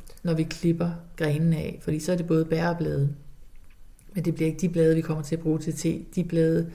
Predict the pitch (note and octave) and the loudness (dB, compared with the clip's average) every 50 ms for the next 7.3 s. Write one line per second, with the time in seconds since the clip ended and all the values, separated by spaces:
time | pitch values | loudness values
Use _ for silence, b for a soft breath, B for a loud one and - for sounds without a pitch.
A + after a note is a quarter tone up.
0 | B B B B B B B B B B B B - F3+ F3 E3 D#3+ D3+ D3+ D3 | B B B B B B B B B B B B -2 2 4 4 4 2 2 0
1 | - D#3+ D3+ D#3 C#3+ E3+ E3+ E3 - - E3+ E3+ - E3 E3 - F3+ E3 - D#3+ | -2 -2 -2 0 2 2 2 2 2 -2 -4 -2 -2 -2 -2 -2 -2 0 2 2
2 | E3 - F#3 F3+ E3+ - E3 D#3 E3 D#3+ D#3+ - E3 E3 E3 E3 E3+ D#3+ D#3 - | 2 2 0 -2 -2 -2 0 2 2 0 2 2 0 0 2 2 0 0 2 0
3 | D#3+ D#3+ D#3 - E3 D#3 D#3 E3 E3 E3 E3 - - E3 D#3+ D#3 D3+ D3+ D3 D3 | 0 0 0 -2 -2 -2 0 0 -2 -2 -4 -6 -6 -4 -2 -2 -2 -4 -4 -6
4 | D3 C#3+ C#3+ - - - - - - - - - - - - F3 E3+ E3 F3 E3+ | -8 -10 -12 -14 -16 -18 -20 -20 -20 -20 -20 -20 -18 -8 -4 -2 -2 0 -2 -2
5 | - F3+ E3+ E3+ E3+ E3 E3 F3 F3 E3 E3 E3 D#3 D#3 D#3+ F3 - - E3+ D#3+ | 0 2 2 4 4 2 2 2 2 2 2 2 4 4 2 0 0 0 -2 -2
6 | D#3 D3+ D3+ D3 D3 - E3+ - - - - E3+ D#3+ D#3 D3+ D3+ D3 D3+ D#3 - | -2 -4 -6 -8 -10 -12 -14 -14 -14 -8 -6 -4 -4 -4 -4 -6 -8 -8 -8 -4
7 | - D3 D3+ D#3+ E3 | -2 0 0 0 0